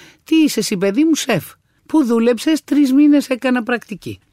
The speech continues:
Θέλω να πω, ας τα περάσουμε τώρα αυτά, ας τα βάλουμε λίγο να τα δουλέψουμε με τη λογική, δεν χρειαζόμαστε τίποτα άλλο.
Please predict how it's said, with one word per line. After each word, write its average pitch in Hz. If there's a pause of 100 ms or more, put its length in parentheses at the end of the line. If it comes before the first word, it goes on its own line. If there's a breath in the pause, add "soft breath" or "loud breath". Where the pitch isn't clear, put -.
(460)
Θέλω 151
να 165
πω, 160
ας 143
τα 127
περάσουμε 151
τώρα 135
αυτά, 123
ας 120
τα 131
βάλουμε 196
λίγο 190
να 160
τα 139
δουλέψουμε 147
με 170
τη 165
λογική, 160
δεν 233
χρειαζόμαστε 254
τίποτα 196
άλλο. 117